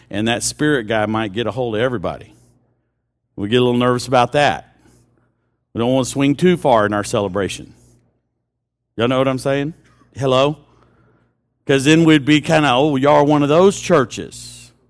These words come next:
When, man, when, when, when God does something in your midst, is there not a time that you wanna be excited about that? When, when God does something in your family or with your kids or,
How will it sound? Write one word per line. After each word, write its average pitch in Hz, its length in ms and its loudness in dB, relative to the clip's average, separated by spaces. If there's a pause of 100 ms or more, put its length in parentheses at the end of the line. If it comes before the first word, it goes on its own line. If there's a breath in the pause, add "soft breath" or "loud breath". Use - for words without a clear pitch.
(1500)
When, 151 180 -2
man, 196 400 0 (520 soft breath)
when, 165 240 0
when, 185 280 -2 (120)
when 151 240 2
God 190 380 0
does 196 240 0
something 156 360 -2
in 147 80 2
your 120 140 0
midst, 214 280 -2
is 135 120 -6
there 139 120 -2
not 190 200 0
a 160 60 -2
time 202 280 -4
that 139 160 -4
you 185 80 -6
wanna 180 160 -2
be 160 160 -2
excited 185 580 -6
about 123 300 -2
that? 92 340 -4 (1300)
When, 160 220 -2
when 160 160 0
God 196 320 0
does 180 180 2
something 175 320 -2
in 156 140 0
your 190 180 0
family 202 540 0
or 131 100 0
with 131 180 -4
your 208 200 -2
kids 214 500 -2
or, 117 160 -2